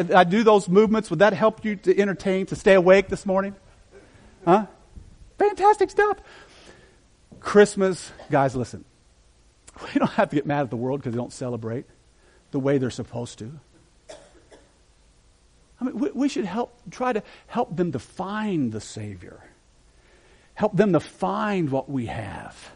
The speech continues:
Not get wrapped up in judging and getting angry. We used to be there, amen?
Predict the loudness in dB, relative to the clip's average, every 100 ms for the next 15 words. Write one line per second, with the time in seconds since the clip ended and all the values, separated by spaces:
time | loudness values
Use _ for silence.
0 | _ _ _ _ _ _ -12 -12 -6 -6
1 | -2 0 0 2 0 0 -4 -12 -2 0
2 | -2 0 0 0 0 2 4 4 0 -10
3 | -6 -4 -4 -6 -4 0 2 0 -2 -6
4 | -10 -12 _ _ _ _ _ _ _ _
5 | _ _ _ _ -20 _ _ _ _ -4
6 | 4 6 4 0 0 0 -2 -6 -8 -2
7 | 2 2 2